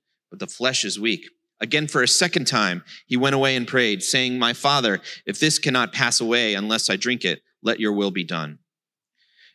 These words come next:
And again, he came and found them sleeping, for their eyes were heavy. So he left them again and prayed. How many times? Third time. Saying the same words once more.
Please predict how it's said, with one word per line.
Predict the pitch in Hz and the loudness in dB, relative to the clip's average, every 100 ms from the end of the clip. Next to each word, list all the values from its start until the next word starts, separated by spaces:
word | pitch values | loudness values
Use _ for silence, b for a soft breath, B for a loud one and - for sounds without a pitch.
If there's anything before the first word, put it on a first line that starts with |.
| - | -2
And | 113 | -2
again, | 120 147 | 2 0
he | 143 | 0
came | 120 143 135 | 0 0 0
and | 127 | 0
found | 135 131 | 0 2
them | 123 | 0
sleeping, | - 143 127 107 | 0 0 0 -2
for | 120 | -2
their | 113 87 | -2 0
eyes | 117 120 110 | -2 -2 -4
were | 104 | -2
heavy. | 107 98 78 - _ _ b b b | -2 -2 -6 -10 _ _ b b b
So | - 139 | -2 2
he | 135 | 4
left | 143 156 | 4 2
them | 160 | 2
again | 151 147 147 | 2 2 2
and | 139 | 0
prayed. | 135 151 151 160 151 - _ _ _ _ _ _ _ _ _ _ - | 2 4 4 0 -4 -8 _ _ _ _ _ _ _ _ _ _ -6
How | 104 | -2
many | 120 | -2
times? | 127 131 139 - - _ _ _ _ _ _ _ | -2 -4 -6 -12 -16 _ _ _ _ _ _ _
Third | 76 73 | -8 -8
time. | - - - _ _ _ _ _ _ b b | -10 -16 -18 _ _ _ _ _ _ b b
Saying | - - 117 117 | -2 2 2 2
the | |
same | 117 - 107 107 | 2 2 0 -2
words | 107 101 82 - - - _ _ _ _ _ _ _ | -4 -4 -4 -4 -6 -10 _ _ _ _ _ _ _
once | - 95 101 - | -4 -2 -2 -4
more. | 92 80 73 | -6 -6 -8